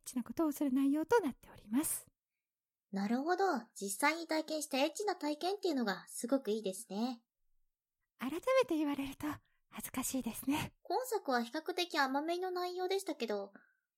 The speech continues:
Speaker 2: もっと調教って感じのプレイってあったりするんですか？
Speaker 1: え、えーっと、そうですね。ミュウはペットだったので、ご主人様に首輪をつけてもらって、行為中に首輪を引っ張られて無理やりされたり、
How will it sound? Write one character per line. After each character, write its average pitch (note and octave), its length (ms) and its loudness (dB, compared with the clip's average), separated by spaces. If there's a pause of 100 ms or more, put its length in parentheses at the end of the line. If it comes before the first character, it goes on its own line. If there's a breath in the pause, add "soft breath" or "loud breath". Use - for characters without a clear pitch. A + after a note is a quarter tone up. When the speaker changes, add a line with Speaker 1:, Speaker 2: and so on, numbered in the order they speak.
Speaker 2:
も D#4 140 4
っ - 100 -8
と A#3 100 0
調 D#4 280 4
教 A4 160 4 (120)
っ - 60 -20
て D#4 80 2
感 A#3+ 200 2
じ G#3+ 100 -2
の G#3+ 80 -2
プ A#3 160 -2
レ C4 80 6
イ - 60 4
っ B3 60 -8
て F#3 440 -4
あ A3 80 0
っ A#3 100 -2
た B3+ 100 2
り F3+ 120 0
す G3+ 160 -4
る B3+ 100 2
ん A#3+ 60 2
で F#3 100 0
す - 80 -10
か？ G#3+ 380 0 (880)
Speaker 1:
え、 E4+ 60 2
え - 20 2
ー F4+ 40 0
っ - 840 -4 (120)
と、 A4 360 6
そ - 180 -6 (140)
う - 20 -2
で D4+ 140 -2
す - 200 -16
ね。 D4+ 240 -2 (380)
ミ F#4+ 60 2
ュ A#4 80 6
ウ G#4 60 6
は D#4+ 40 0
ペ G4 140 6
ッ - 20 4 (100)
ト G#4 80 2
だ D#4+ 100 -4
っ - 20 -10
た - 160 -4
の A#3 100 0
で、 A#3 160 -6 (180)
ご B3+ 60 -4
主 E4 140 -4
人 D#4+ 180 2
様 G#3 220 -4
に G3+ 80 -4
首 C#4 280 -2
輪 D#4 60 2
を E4+ 80 0
つ - 80 -10
け G#4+ 100 -2
て G4 120 -2
も D#4 80 2
ら D#4 80 2
っ D4+ 40 -6
て、 - 300 -6 (260 soft breath)
行 F#4+ 220 6
為 G4+ 80 2
中 - 220 0
に G#4 100 -2
首 G4 240 0
輪 G4 80 4
を F#4+ 40 -2
引 E4+ 160 -4
っ - 60 -8
張 F4 120 -4
ら G4 100 0
れ G4 80 -2
て A#3+ 140 -6
無 G3+ 100 0
理 A3+ 80 -2
や C#4 80 0
り D4+ 100 -2
さ C4+ 140 -6
れ D4 80 -4
た F4 100 -2
り、 D#4 140 -2